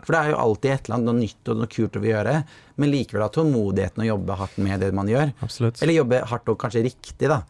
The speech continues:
Speaker 1: Men, ehm,
Speaker 2: Nei,
Speaker 1: nei.
Speaker 2: det var en tidligere kollega av meg som sa det, at liksom, hun sa det for to år siden, hun bare sånn,
Speaker 1: Mm.
Speaker 2: «Alt vi har gjort,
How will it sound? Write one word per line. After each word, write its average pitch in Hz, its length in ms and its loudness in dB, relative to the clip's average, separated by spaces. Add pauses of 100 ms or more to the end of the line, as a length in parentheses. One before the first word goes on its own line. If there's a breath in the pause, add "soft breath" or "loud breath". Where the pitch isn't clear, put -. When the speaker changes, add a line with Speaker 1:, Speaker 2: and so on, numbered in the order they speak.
(520 soft breath)
Speaker 1:
Men, 127 200 0
ehm, 120 1000 0
Speaker 2:
Nei, 123 100 4
Speaker 1:
nei. 151 60 6
Speaker 2:
det 147 100 4
var 143 140 6
en 143 100 2
tidligere 120 240 4
kollega 104 220 4
av 95 60 4
meg 101 120 4
som 110 80 2
sa 98 240 2
det, 95 140 4
at 92 100 0
liksom, 92 340 0
hun 95 120 2
sa 95 180 2
det 90 80 0
for - 80 -12
to - 160 -6
år 95 80 2
siden, 95 240 -2
hun 98 120 0
bare 92 200 2
sånn, 92 240 0
Speaker 1:
Mm. 92 80 -8 (680 soft breath)
Speaker 2:
«Alt 120 300 2
vi 110 140 6
har 113 100 6
gjort, - 460 0